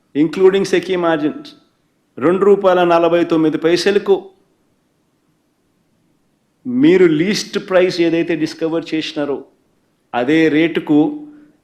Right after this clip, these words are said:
మేము రెండు రూపాయల నలభై తొమ్మిది పైసలకే మేము ఆఫర్ చేస్తాం, చేస్తాము అని చెప్పి సెకీ లెటర్లో పేర్కొన్నారు. టూ రూపీస్ ఫార్టీ నైన్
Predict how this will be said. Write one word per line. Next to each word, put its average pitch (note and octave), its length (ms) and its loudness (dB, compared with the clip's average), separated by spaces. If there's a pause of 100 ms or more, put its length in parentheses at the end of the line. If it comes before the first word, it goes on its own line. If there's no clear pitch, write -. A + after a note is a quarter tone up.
(320)
మేము D3 260 2
రెండు D3 260 2
రూపాయల E3+ 400 2
నలభై D3 340 2
తొమ్మిది C3 320 -2
పైసలకే C#3+ 480 -6
మేము C#3+ 280 -6
ఆఫర్ C3 320 -10
చేస్తాం, A#2+ 640 -8
చేస్తాము A#2+ 540 -8
అని A#2 140 -12
చెప్పి G#2+ 480 -12 (680)
సెకీ C3+ 480 -4
లెటర్లో A#2+ 480 -4
పేర్కొన్నారు. A2+ 580 -8 (1200)
టూ D#3 120 2
రూపీస్ D3 380 0
ఫార్టీ C#3 240 -4
నైన్ C3+ 220 -2